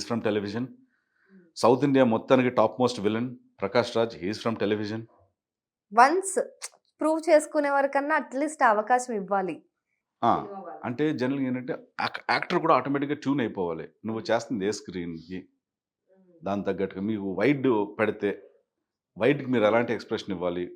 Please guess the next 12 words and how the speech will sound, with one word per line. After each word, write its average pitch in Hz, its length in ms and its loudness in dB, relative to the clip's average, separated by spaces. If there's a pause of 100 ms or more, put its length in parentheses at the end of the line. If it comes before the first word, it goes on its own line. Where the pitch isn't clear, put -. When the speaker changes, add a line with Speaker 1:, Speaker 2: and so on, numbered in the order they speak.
Speaker 1:
ఒక 98 160 -4
క్లోజ్ 123 320 4
పెడితే 104 220 0
ఎలా 95 100 2
ఇవ్వాలి, 90 340 -2
మిడ్ 113 260 -2
ఎ-, 104 360 -2 (100)
ఎలా 107 200 4
ఇవ్వాలన్నది 104 500 0
Speaker 2:
Hmm. - 720 -14 (260)
Speaker 1:
ఒక 151 100 2 (100)
బేసిక్ 151 300 0